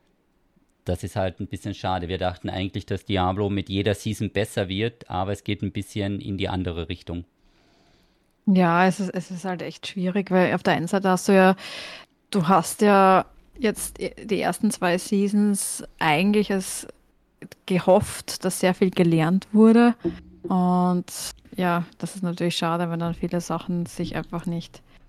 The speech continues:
Speaker 2: nicht durchsetzen
Speaker 1: Ja, also ich
Speaker 2: oder,
Speaker 1: möcht-,
Speaker 2: oder, oder.
Speaker 1: genau, und ich möchte da nichts sagen, aber mit einundzwanzigsten zweiten kommt Last Epoch, dann kann man mal das eine Zeit lang spielen. Das funktioniert.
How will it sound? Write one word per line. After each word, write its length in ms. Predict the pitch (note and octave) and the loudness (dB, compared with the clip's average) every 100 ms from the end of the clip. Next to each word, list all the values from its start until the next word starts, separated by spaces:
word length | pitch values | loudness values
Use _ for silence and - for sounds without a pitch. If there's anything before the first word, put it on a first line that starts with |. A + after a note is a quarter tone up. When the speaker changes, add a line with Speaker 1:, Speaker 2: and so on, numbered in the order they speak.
| - - - | -20 -20 -10
Speaker 2:
nicht 220 | F3 D#3+ - | -8 -8 -6
durchsetzen 260 | F3+ D#3+ | -4 -2
Speaker 1:
Ja, 80 | E3+ | 0
also 240 | - G3 F3 | 2 2 2
ich 80 | |
Speaker 2:
oder, 260 | F3 E3+ E3+ | 2 0 2
Speaker 1:
möcht-, 180 | E3+ E3+ | 4 4
Speaker 2:
oder, 100 | D#3+ | 2
oder. 200 | E3+ F3 - | 0 -2 -6
Speaker 1:
genau, 320 | - F#2 E2+ F#2+ | -4 -2 0 -2
und 140 | F#2 | 0
ich 60 | F#2+ | 0
möchte 180 | G#2+ | 0
da 80 | C3+ | 0
nichts 200 | B2 - | -2 -2
sagen, 280 | G2 G2+ A#2+ | -4 -2 -2
aber 180 | G#2+ G#2 | -4 -4
mit 240 | G2+ G2+ | -4 -4
einundzwanzigsten 760 | F#2 A2 A2 A2 G#2+ A#2+ - G#2+ | -4 -4 -4 -4 -4 -6 -8 -4
zweiten 360 | G2+ G#2+ A2 | -4 -4 -6
kommt 380 | - A2 - - | -8 -8 -10 -6
Last 340 | G#2 G#2 - A#2 | 0 2 0 -8
Epoch, 460 | A#2 - G#2+ - - _ _ _ _ _ - | -8 -4 -4 -6 -20 _ _ _ _ _ -8
dann 140 | G2 | -6
kann 140 | A2 A2+ | -4 -4
man 120 | A2+ | -4
mal 120 | G#2+ | -2
das 200 | A2 - | -2 -2
eine 220 | G#2 G2 | -4 -6
Zeit 280 | - F2+ - | -4 -6 -6
lang 140 | F#2+ | -8
spielen. 440 | F#2+ - G2 A2 A#2+ _ _ _ | -8 -8 -6 -4 -6 _ _ _
Das 160 | - G2+ | -6 -4
funktioniert. 540 | G#2+ G#2+ A2+ G#2 F2 | -4 -6 -4 -6 -6